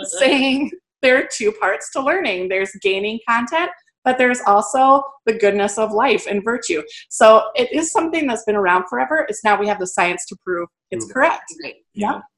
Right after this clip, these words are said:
Speaker 3: Gotta have evidence. Everything in
Speaker 1: Yep,
Speaker 3: existence
Speaker 1: everything.
Speaker 3: has evidence. <laughs> So I'm gonna ask you, my next question is, do you think that educators, do we have to have, like, specific training to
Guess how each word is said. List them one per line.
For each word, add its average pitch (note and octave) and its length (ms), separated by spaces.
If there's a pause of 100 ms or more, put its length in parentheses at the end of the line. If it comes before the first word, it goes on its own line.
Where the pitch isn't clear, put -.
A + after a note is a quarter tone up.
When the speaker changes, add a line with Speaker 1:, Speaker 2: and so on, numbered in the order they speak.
(120)
Speaker 3:
Gotta G#3 160
have B3 140
evidence. A3+ 520
Everything A3+ 380
in A#3+ 80
Speaker 1:
Yep, A#3 160
Speaker 3:
existence - 160 (200)
Speaker 1:
everything. A#3+ 520
Speaker 3:
has C4 180 (840)
evidence. B3 480
<laughs> A3+ 80 (720)
So C4 240
I'm B3 160
gonna D#4+ 120
ask C#4 220
you, A#3 160
my A3 140
next A#3 260
question G#3+ 400
is, D#3 400 (300)
do A3 80
you D#4+ 340
think A#3+ 240
that A#3 140
educators, A3 640
do G3+ 100
we G#3+ 100
have - 140
to D4+ 80
have, A#3+ 100
like, G#3+ 140
specific G3+ 600
training A3 720 (280)
to F#3+ 80